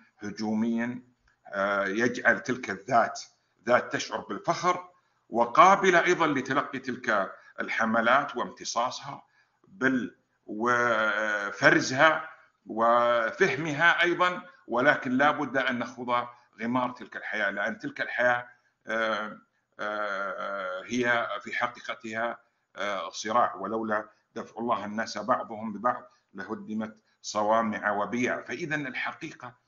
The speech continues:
أن الحياة هي قائمة على الصراع، وصراع الأفكار هي في مستواها المتقدم.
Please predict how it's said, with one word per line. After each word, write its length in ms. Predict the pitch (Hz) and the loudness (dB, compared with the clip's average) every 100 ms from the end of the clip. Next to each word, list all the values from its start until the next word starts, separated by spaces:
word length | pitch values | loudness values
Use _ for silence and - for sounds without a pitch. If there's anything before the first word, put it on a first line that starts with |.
| _ - | _ -8
أن 140 | 127 | -6
الحياة 480 | 127 131 139 151 147 _ _ | -4 -4 -6 -6 -8 _ _
هي 80 | 170 | -8
قائمة 460 | 165 - - - 123 | -6 -8 -10 -8 -6
على 160 | 110 | -6
الصراع، 400 | 104 - 104 110 - - _ _ _ _ _ _ _ _ _ | -6 -6 -2 -2 -4 -18 _ _ _ _ _ _ _ _ _
وصراع 680 | 107 104 - 131 151 - - - - | -10 -6 2 8 8 8 -6 -12 -4
الأفكار 640 | 120 127 - 170 185 - - - - | 0 0 4 6 6 2 -10 -14 0
هي 180 | 156 | 2
في 360 | 131 131 143 143 | 2 0 -2 -2
مستواها 880 | 123 127 - 131 131 123 120 120 120 | -2 -2 0 4 6 4 2 2 0
المتقدم. 800 | 107 110 101 98 120 98 104 | -2 -4 -6 -8 -8 -8 -12